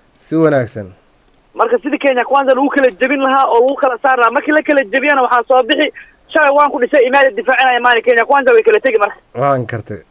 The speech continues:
Speaker 2: Ilaa meeshan policy kale iyo ideology kale liskuma imaano, share la isku darsadee.
Speaker 1: Waa tahay. Haye.
Speaker 2: Waa kaas ah,
Speaker 1: Haddii
Speaker 2: waa
Speaker 1: la isku
Speaker 2: kaas.
Speaker 1: fahmi waayo, wuu kala tegaya, aad ula jeedaan filaya hadalkaaga.
Speaker 2: Maya, maya, waa lagu kala tegaya, iyaga haddii la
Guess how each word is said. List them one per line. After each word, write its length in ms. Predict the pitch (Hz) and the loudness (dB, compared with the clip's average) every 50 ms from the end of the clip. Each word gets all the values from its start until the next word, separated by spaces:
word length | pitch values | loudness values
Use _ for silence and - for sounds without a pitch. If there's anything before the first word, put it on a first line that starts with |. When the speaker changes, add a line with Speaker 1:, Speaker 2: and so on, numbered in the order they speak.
| _ _ _ - | _ _ _ -8
Speaker 2:
Ilaa 220 | - 202 226 233 | -4 -2 -2 0
meeshan 260 | 240 269 269 240 262 247 | 0 0 0 0 -2 0
policy 340 | - 294 285 262 - 247 240 | 2 2 2 2 0 0 -2
kale 180 | 240 233 226 226 | 0 0 0 2
iyo 160 | 220 220 214 214 220 | 2 2 2 2 2
ideology 320 | 214 247 269 262 208 254 | 2 2 0 0 -4 -2
kale 160 | 233 240 220 220 | 0 0 0 0
liskuma 300 | 214 - 247 247 240 269 247 | 0 0 0 0 0 0 -2
imaano, 240 | 240 233 240 240 226 | 0 0 0 0 -2
share 220 | 220 - 277 269 247 | -2 0 0 0 2
la 80 | 240 | 0
isku 160 | 220 - 240 226 | -2 -2 0 0
darsadee. 380 | 220 208 - 226 226 233 220 - _ _ _ - | 0 0 2 0 0 0 -2 -4 _ _ _ -4
Speaker 1:
Waa 260 | 127 135 139 131 117 | -2 0 0 0 -2
tahay. 260 | - 120 110 104 92 - - - - | -2 -6 -6 -6 -8 -10 -16 -10 -6
Haye. 500 | 151 139 131 139 135 131 127 107 95 104 - | -2 -2 -2 0 -2 -2 -4 -6 -10 -12 -8
Speaker 2:
Waa 140 | - 208 214 | -6 -6 -2
kaas 200 | 208 208 196 190 | -2 -2 0 2
ah, 60 | 208 185 | 2 2
Speaker 1:
Haddii 140 | 160 175 214 | 2 2 2
Speaker 2:
waa 80 | 214 | 2
Speaker 1:
la 40 | 208 190 | 2 0
isku 140 | 170 196 | -2 -2
Speaker 2:
kaas. 120 | 208 208 214 | 2 4 4
Speaker 1:
fahmi 200 | 202 208 202 196 | 4 4 4 4
waayo, 200 | 190 190 180 180 | 4 4 4 4
wuu 80 | 180 170 | 2 2
kala 160 | - 196 190 | 0 0 0
tegaya, 260 | - 220 214 202 190 185 | 2 2 4 4 4 2
aad 100 | 175 180 - 180 | 0 0 0 0
ula 180 | 175 185 196 | 2 2 2
jeedaan 340 | 170 180 175 165 180 175 165 | 0 0 2 2 2 2 2
filaya 200 | 175 180 170 165 | 0 2 4 4
hadalkaaga. 480 | 165 165 156 135 131 123 117 107 104 - _ _ _ _ _ _ | 4 4 2 0 0 0 0 -2 -4 -8 _ _ _ _ _ _
Speaker 2:
Maya, 320 | 185 202 254 294 330 370 359 | -4 -2 0 2 2 2 2
maya, 140 | 349 339 320 | 2 2 2
waa 80 | 294 302 | 4 4
lagu 120 | 359 349 | 4 4
kala 180 | 349 370 330 311 | 4 4 2 2
tegaya, 220 | - 349 320 320 | 2 0 2 2
iyaga 120 | 339 320 302 | 2 0 0
haddii 100 | - 294 | -2 -4
la 80 | 285 | -6